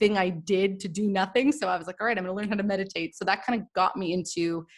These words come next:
meditation. And I started to feel those symptoms started to not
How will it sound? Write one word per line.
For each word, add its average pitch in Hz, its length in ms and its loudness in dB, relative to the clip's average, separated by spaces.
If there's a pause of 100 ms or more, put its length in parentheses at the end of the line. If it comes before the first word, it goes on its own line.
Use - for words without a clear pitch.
(200)
meditation. 175 840 -2
And 175 100 0
I 170 100 2
started 185 320 -4
to 190 80 -8
feel 170 600 -2 (380)
those 190 260 0
symptoms 185 460 -2
started 175 360 0
to 165 320 -2
not 269 200 2